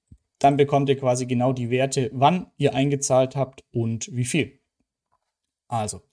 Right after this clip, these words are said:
das ist aktuell mein einfachstes Vorgehen hierfür. Und damit, ähm, ja,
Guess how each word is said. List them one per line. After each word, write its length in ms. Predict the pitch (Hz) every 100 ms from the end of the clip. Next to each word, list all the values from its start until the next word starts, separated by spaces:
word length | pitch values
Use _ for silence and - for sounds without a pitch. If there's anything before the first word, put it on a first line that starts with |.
| - _ -
das 140 | 143
ist 60 | 143
aktuell 420 | 135 - 127 123
mein 340 | 120 117 120 -
einfachstes 1040 | 123 135 139 135 120 - 123 117 - - -
Vorgehen 580 | 156 170 185 214 247 - -
hierfür. 500 | 165 - 190 208 277 _ - - - - _ _
Und 400 | 170 202 202 -
damit, 560 | 135 143 165 160 - -
ähm, 440 | 147 139 143 135
ja, 320 | 123 110 -